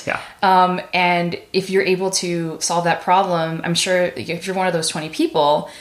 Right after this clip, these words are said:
Speaker 2: and you contribute in any way, you're now, um, on a paper with, like, two of the most famous mathematicians in the world, right?
Speaker 1: Yeah.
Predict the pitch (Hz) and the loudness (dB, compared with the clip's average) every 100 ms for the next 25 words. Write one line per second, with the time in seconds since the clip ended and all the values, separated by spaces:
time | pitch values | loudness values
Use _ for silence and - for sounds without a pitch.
0 | - - 175 175 185 180 214 185 170 175 | -20 -6 -4 -2 -6 -4 -4 -2 -2 -2
1 | 175 170 262 202 170 175 - - _ _ | -2 0 2 4 2 0 -8 -20 _ _
2 | 202 202 185 175 170 - 160 156 160 156 | 0 2 4 4 4 0 -2 -2 -4 0
3 | 202 196 147 151 160 - _ - - - | 0 2 0 -2 -6 -8 _ -10 -10 -8
4 | - 185 170 165 156 165 - 185 165 165 | -4 -4 -4 -4 -4 -4 -6 -4 -6 -6
5 | 160 - 170 156 156 147 151 - - 156 | -12 -12 -12 -12 -12 -12 -10 -10 -4 -4
6 | - | -4